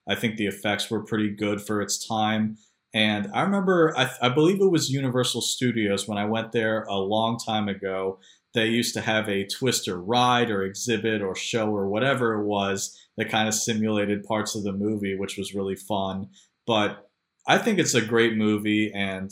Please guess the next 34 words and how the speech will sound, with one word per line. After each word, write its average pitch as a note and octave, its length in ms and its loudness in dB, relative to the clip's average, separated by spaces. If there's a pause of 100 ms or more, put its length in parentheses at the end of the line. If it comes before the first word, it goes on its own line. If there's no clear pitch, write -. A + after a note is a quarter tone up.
you G#2+ 100 -6
know, G2 180 -2
obviously G#2+ 540 0 (560)
R G#2+ 220 2
I G#2+ 60 2
P G#2+ 240 -2
Bill G2+ 280 -2
Paxton, G2+ 560 -2
who F#2+ 180 -4
was F#2+ 220 -6
the F#2+ 60 -10
star G2 380 -2
of F#2+ 100 -4
this, F#2+ 200 -4
as F#2+ 160 -8
well G2 280 -2
as - 160 -4
some G2 140 -4
others. F#2+ 460 -4 (200)
Philip C3+ 240 4
Seymour B2+ 340 2
Hoffman, B2+ 600 2 (680)
R A#2 200 4
I - 20 2
P A#2 200 0
to A2+ 80 4
him A2+ 200 0
as G#2 120 -2
well, A2 220 2
he A2 180 0
was G#2 260 -2
in G2+ 160 -2
this, - 420 -4
but G2 320 -2